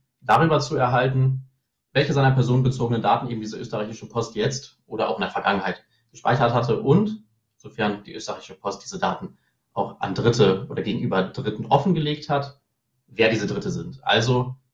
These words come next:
wer die Empfänger dieser Daten sind. Kurz zum rechtlichen Hintergrund, ähm, Artikel fünfzehn Absatz eins Buchstabe C, eine dieser Metainformationen, die, äh, wie Frau Reif schon ausgeführt hatte,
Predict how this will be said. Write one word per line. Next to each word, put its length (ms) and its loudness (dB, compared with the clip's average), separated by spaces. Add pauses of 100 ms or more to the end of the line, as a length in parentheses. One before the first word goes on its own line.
(180)
wer 560 0
die 100 -8
Empfänger 380 2
dieser 200 -4
Daten 300 -14
sind. 300 -20 (1200)
Kurz 160 4
zum 80 0
rechtlichen 260 2
Hintergrund, 520 4 (360)
ähm, 240 6
Artikel 320 2
fünfzehn 400 2
Absatz 320 -2
eins 540 4 (320)
Buchstabe 500 -2
C, 360 -4
eine 240 0
dieser 200 0
Metainformationen, 1120 0
die, 300 -4
äh, 300 -4
wie 200 -20
Frau 120 -2
Reif 240 0
schon 120 -2
ausgeführt 480 -4
hatte, 380 -6